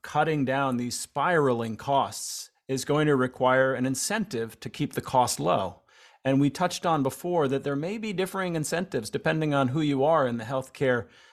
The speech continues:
uh, ecosystem. Does your solution require that insurance companies and healthcare systems merge into one umbrella in order f-, to align those incentives, or are you speaking about something different?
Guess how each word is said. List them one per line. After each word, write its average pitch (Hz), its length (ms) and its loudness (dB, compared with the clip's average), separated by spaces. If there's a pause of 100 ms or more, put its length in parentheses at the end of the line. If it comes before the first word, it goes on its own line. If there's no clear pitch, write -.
(180)
uh, 117 340 2
ecosystem. 113 880 -4 (560)
Does 160 260 4
your 214 140 4
solution 180 640 2
require 160 760 4
that 143 340 4
insurance 156 520 -2
companies 147 720 -2
and 120 140 -4
healthcare 135 460 0
systems 127 500 -4
merge 131 500 2
into 127 580 -4 (240)
one 151 320 4
umbrella 143 680 2
in 139 100 0
order 147 200 4
f-, - 200 -4
to 139 180 -4
align 143 300 -2
those 143 200 -4
incentives, 147 560 -6
or 131 100 0
are 135 60 0
you 139 180 -2
speaking 143 300 -6
about 123 200 -2
something 123 300 -4
different? 101 340 -6